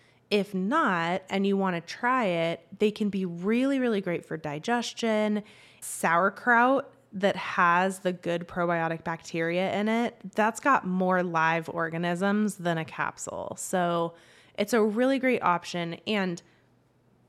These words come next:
you can certainly make your own. There's a lot of tutorials online about how to do that. Lots of books. Um, Wild Fermentation by Sandor Katz is a great one.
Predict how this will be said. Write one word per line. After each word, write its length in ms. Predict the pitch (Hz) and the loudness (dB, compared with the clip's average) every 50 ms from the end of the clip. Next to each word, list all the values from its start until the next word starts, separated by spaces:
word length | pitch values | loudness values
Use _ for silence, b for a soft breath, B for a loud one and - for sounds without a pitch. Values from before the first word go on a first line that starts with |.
| _ _ _ _ _ _ _ - | _ _ _ _ _ _ _ -2
you 140 | 226 233 233 | -2 0 0
can 120 | 254 233 | 0 0
certainly 400 | 214 - 226 208 - 233 254 254 | 0 0 0 -2 0 0 0 2
make 300 | 240 233 214 214 214 - | 4 4 2 2 0 0
your 160 | 233 220 185 | 0 0 2
own. 380 | 160 160 165 165 170 196 208 196 | 2 0 0 -2 -2 -2 -4 -2
There's 180 | 196 190 185 | -2 -2 -2
a 60 | 180 170 | -2 -4
lot 380 | 165 170 175 175 175 180 190 | -6 -2 0 2 4 4 2
of 100 | 196 190 | 0 -2
tutorials 640 | - 214 202 - - 196 175 170 175 175 170 170 - | -4 -8 -8 -6 -6 -4 -2 -2 0 -2 -2 -2 -4
online 440 | 175 175 170 165 160 156 160 165 170 | -4 -4 -4 -2 -2 -2 -2 -4 -4
about 260 | 175 170 165 160 - | -4 -2 -2 -2 -4
how 180 | - - 175 170 | -4 -4 -4 -2
to 80 | 170 | -2
do 200 | 165 175 175 165 156 | -4 -4 -4 -4 -4
that. 380 | 156 143 165 170 196 220 - - _ _ _ _ _ _ _ _ _ _ _ _ _ _ - - | -4 -4 -2 -2 -4 -4 -8 -12 _ _ _ _ _ _ _ _ _ _ _ _ _ _ -10 -4
Lots 300 | 214 190 185 185 185 - | 0 2 2 2 0 -2
of 240 | 190 180 175 160 - | -4 -4 -6 -4 -2
books. 480 | 185 180 175 170 - - - - - - | 0 0 0 -2 -4 -8 -12 -12 -8 -6
Um, 240 | 185 180 170 170 170 | -4 -4 -2 -2 -2
Wild 380 | 165 180 175 175 180 175 175 - | 0 2 2 2 2 0 -2 -4
Fermentation 840 | - 180 175 170 165 170 165 - 180 175 165 160 - 170 165 165 | -4 -4 -2 -2 -2 -4 -6 -6 -6 -6 -6 -4 -4 -6 -4 -2
by 120 | 165 170 | -4 -4
Sandor 380 | 160 - - 170 165 160 165 165 | -4 -4 -4 -4 -4 -4 -4 -6
Katz 360 | 160 - 165 160 160 - - | -6 -6 -6 -6 -6 -8 -10
is 80 | 165 165 | -10 -8
a 80 | 165 | -10
great 540 | 170 - - 165 160 160 165 170 160 165 160 | -10 -10 -14 -14 -10 -6 -6 -6 -6 -6 -8
one. 440 | 160 165 160 160 160 160 160 165 160 | -8 -8 -8 -6 -6 -6 -8 -8 -10